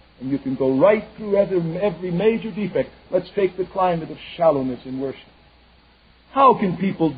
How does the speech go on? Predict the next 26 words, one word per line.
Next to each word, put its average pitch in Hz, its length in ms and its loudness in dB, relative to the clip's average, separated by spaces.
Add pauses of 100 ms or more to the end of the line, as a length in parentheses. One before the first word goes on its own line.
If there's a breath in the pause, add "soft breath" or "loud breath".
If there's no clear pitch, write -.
dare, 139 340 6
and 240 140 0
we 320 80 4
don't 320 200 0
question 240 400 2
their 160 140 2
sincerity, 135 640 -2
how 269 240 4
can 339 220 -2
people 294 480 4 (160)
dare 196 720 8 (440)
to 147 80 -8
spin - 440 0
out 175 240 4
their 160 140 0
little 175 240 0 (140)
ditties 139 480 -2
about 135 280 2
the 139 60 -6
man 147 320 4
of 120 180 -6
Galilee? 117 460 0 (2750)
"He 170 160 -4
holds 151 720 2
my 131 220 -8
hand." 123 340 -16